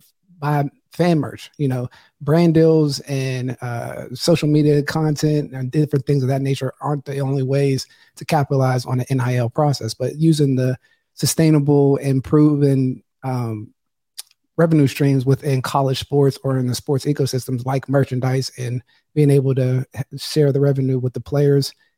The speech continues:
and using it for different avenues throughout the, uh, s-, university, right? So that's exactly what we're here to do at the Blue White Outfitters. And, like, again, it's another,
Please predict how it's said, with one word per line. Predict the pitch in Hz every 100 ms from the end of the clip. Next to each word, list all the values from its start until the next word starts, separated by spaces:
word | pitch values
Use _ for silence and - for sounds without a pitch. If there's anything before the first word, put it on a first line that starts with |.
| _
and | 135 131
using | 143 143
it | 139
for | 139
different | 131 139 139
avenues | 131 143 143 143 139 131 -
throughout | 135 139 135
the, | 139 135
uh, | 139
s-, | 135 -
university, | 156 151 139 165 - - - _
right? | 131 143 - _ _ _
So | - 131 120 - _ _ _ _ _ - _
that's | 190 143
exactly | 139 147 151
what | 147
we're | 139
here | 135 147
to | 139
do | 139 147
at | 139 135 - _ _ _ _
the | 147
Blue | 120 151
White | 147 147 143 -
Outfitters. | 143 123 151 151 151 135
And, | 135
like, | 135 -
again, | 147 147 120
it's | 131
another, | 139 139 143 135